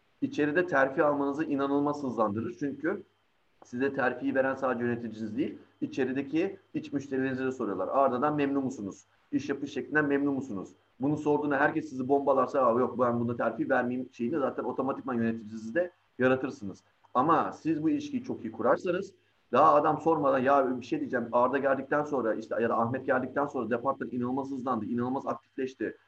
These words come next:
iş takibi çok iyi oldu, gelip bizi, bizi artık bizim onlara istediğim şey dönüp sonra bizi push edip bizi takip ediyor. Ee, çok iyi, iyi ki böyle bir alım yapılmış,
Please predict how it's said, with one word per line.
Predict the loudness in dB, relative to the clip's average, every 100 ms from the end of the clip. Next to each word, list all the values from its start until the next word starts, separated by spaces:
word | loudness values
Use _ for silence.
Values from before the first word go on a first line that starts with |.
| _
iş | -8
takibi | 0 0 0 -6
çok | -6 -4
iyi | 0
oldu, | 0 2
gelip | 0 -2 -6
bizi, | -8 -8 -8
bizi | -2 -2 -2 -6 _
artık | 2 2 0 -10 _ _ _
bizim | -8 -4 -2
onlara | 0 0 0
istediğim | -2 -4 -8
şey | -8 -4
dönüp | -2 -2
sonra | -2 -2
bizi | -2 -4
push | -4 -4
edip | -4 -8
bizi | -8 0
takip | 0 0 -2
ediyor. | 0 0 0 -2 -14 _ _ 0
Ee, | 2 2 0 2
çok | 0 4
iyi, | 2 4
iyi | 4 4
ki | 2 0
böyle | 2 4
bir |
alım | 4 4 2
yapılmış, | 0 0 -2